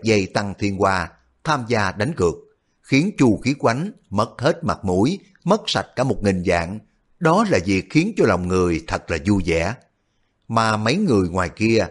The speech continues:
đã bắt đầu đánh cược. Vì một nửa đá thô của Tăng Thiên Hoa có vẻ bề ngoài vừa xấu vừa nhỏ, mà lần trước Chu Khí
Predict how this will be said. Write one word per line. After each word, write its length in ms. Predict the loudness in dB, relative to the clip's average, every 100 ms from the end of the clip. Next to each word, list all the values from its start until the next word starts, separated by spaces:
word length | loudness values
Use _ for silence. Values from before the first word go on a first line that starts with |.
| -6
đã 140 | -4 -2
bắt 200 | 0 0
đầu 260 | 0 0
đánh 180 | -4 -4 -2
cược. 220 | -2 -2 -10 _ _ _ _ _ _ 0
Vì 260 | 4 4
một 280 | 4 2 2
nửa 240 | 0 0
đá 220 | 0 -2 0
thô 260 | 2 2 2
của 80 | -2
Tăng 180 | -2 -2
Thiên 180 | -2 2
Hoa 340 | 0 0 -4 -12 _ 2
có 140 | 2 4
vẻ 140 | 2
bề 140 | 2 0
ngoài 360 | 2 0 0 -2
vừa 160 | -4
xấu 340 | -2 0 0 0
vừa 100 | 0
nhỏ, 400 | 0 0 0 -2 -4 _ _ _
mà 180 | -2 0
lần 220 | -2 -2
trước 280 | 2 2 2 -8 _ _
Chu 260 | 4 4 4
Khí 160 | -2